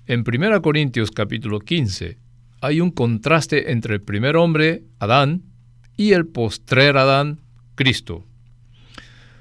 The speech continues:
Si nosotros vivimos por la vida natural de nuestra alma, si vivimos de manera natural, eso significa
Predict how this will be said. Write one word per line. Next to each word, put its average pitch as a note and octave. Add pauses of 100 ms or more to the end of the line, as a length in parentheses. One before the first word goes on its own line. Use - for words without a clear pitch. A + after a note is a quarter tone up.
(200)
Si A2
nosotros G#3+
vivimos E3
por G#2+
la G#2
vida C3+
natural G#2+
de F#2+
nuestra G2+
alma, G2+ (480)
si C3
vivimos A#2
de G#2
manera C3+
natural, A2+ (520)
eso D#3+
significa F3